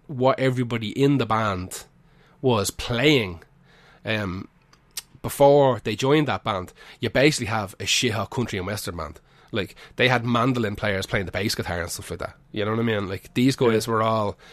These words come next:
Speaker 1: known kinda honky-tonk, shit-kicker country and western guys that had a passing interest in folk and a passing inter-,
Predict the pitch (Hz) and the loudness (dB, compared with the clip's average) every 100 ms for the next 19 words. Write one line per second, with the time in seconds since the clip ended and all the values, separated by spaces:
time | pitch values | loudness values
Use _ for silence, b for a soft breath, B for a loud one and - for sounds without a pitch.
0 | B B 110 113 127 143 143 117 104 123 | B B -6 -2 4 8 8 4 -2 -4
1 | 110 95 117 135 131 120 - 139 117 107 | -2 -2 0 0 -2 -6 -2 -2 -2 -4
2 | - - B B B - 135 131 - 131 | -12 -20 B B B 0 2 2 2 0
3 | - 107 95 - _ b b b - 139 | 0 -2 -4 -8 _ b b b 4 4
4 | 131 113 107 143 - 113 110 101 90 - | 4 0 2 2 2 0 0 -2 -4 -8
5 | - b b - 113 120 104 - - 123 | -12 b b 0 2 2 -2 -4 2 4
6 | 143 135 117 113 107 101 - 101 113 104 | 4 2 -2 -2 -4 -6 -6 -4 -2 -2
7 | 104 92 120 120 - 110 107 107 | -6 -2 2 2 2 -6 -6 -6